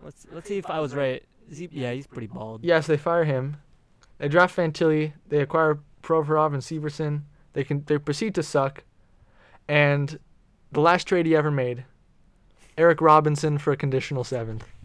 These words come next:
Speaker 2: which
Speaker 1: <laughs> There it is.
Speaker 2: I looked at the condition. It's probably not even gonna, not
Speaker 1: Eric
Speaker 2: even gonna be
Speaker 1: Robinson for
Speaker 2: happening.
Speaker 1: nothing.
Speaker 2: Eric
Speaker 1: He gave,
Speaker 2: Robinson for nothing.
Speaker 1: gave away Eric Robinson.
Speaker 2: Yeah. So I, so, you know, Jarmo,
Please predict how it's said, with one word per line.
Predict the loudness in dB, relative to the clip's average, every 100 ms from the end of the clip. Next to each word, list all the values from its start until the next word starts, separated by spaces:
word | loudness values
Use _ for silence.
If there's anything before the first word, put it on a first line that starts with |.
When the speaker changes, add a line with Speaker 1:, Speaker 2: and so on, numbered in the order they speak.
| -14 -14 -14 -14 2
Speaker 2:
which | 4 4 2 -8 -12
Speaker 1:
<laughs> | -10
There | -4 -2
it |
is. | 0 4
Speaker 2:
I | 6
looked | 8 6
at | 4
the | 0
condition. | 2 2 2 0 -4 -2 -4 -6 -10 -16 -4 0
It's | 0
probably | 2 6 8 8 6
not | 4 2
even | -2 -2
gonna, | -4 -2 -4 -6 -16 -18 -16 -16 -14 -10 -4
not | 2 4
Speaker 1:
Eric | 6
Speaker 2:
even | 4 4
gonna | 2
be |
Speaker 1:
Robinson |
for | 2
Speaker 2:
happening. | 0 -2
Speaker 1:
nothing. | -4 -6 -8 -16 -16 _ _ -20 _ 0
Speaker 2:
Eric | 2 6
Speaker 1:
He |
gave, |
Speaker 2:
Robinson | 6 4 0
for | -2
nothing. | 0 0 -2
Speaker 1:
gave | -2
away | -2 -2
Eric | -2 -4 -6
Robinson. | -6 -6 -8 -12 -14 -8
Speaker 2:
Yeah. | 0 0 0 -4 _ _ -18
So | -2 4 6
I, | 6 4 -2
so, | -6
you | 0
know, | 2 2 -2 -10 _ 0
Jarmo, | 4 4 4 2